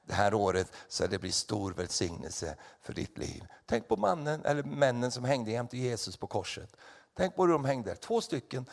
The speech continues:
representerar hela mänskligheten. Den ene hängde på ena sidan, han tog inte ansvar.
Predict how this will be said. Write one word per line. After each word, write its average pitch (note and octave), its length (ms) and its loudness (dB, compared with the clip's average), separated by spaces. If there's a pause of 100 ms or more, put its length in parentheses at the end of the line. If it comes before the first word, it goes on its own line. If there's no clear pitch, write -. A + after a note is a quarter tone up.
(140)
representerar E3+ 680 2
hela C#3+ 200 2
mänskligheten. G2 680 -2 (600)
Den E3+ 160 6
ene F#3+ 240 6
hängde F3 240 8
på F3+ 80 4
ena E3+ 220 8
sidan, C#3 380 6
han C3 120 6
tog E3 180 -2
inte F3+ 200 0
ansvar. C#3+ 480 -2